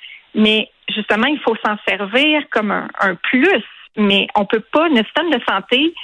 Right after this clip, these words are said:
peut pas dépendre, <laughs> entre autres, de est-ce qu'il va faire beau en fin de semaine, puis les gens vont penser à se réunir plus dehors.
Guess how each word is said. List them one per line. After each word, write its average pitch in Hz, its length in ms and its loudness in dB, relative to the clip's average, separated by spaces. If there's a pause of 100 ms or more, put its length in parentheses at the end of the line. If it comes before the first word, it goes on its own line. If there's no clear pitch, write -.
(320)
peut 214 100 2
pas 254 300 2
dépendre, 254 760 -2
<laughs> - 0 -
entre 202 320 -2
autres, 254 180 0
de 220 260 2
est-ce 208 180 -2
qu'il 214 100 -12
va 220 120 0
faire 208 260 -2
beau 233 100 0
en 277 120 0
fin 233 100 -2
de 214 200 -4
semaine, 240 360 0
puis 208 100 -2
les 202 140 2
gens 240 180 -2
vont 226 120 -2
penser 190 260 -2
à 214 80 0
se - 100 -16
réunir 208 260 -2 (120)
plus 214 100 2
dehors. 196 500 -2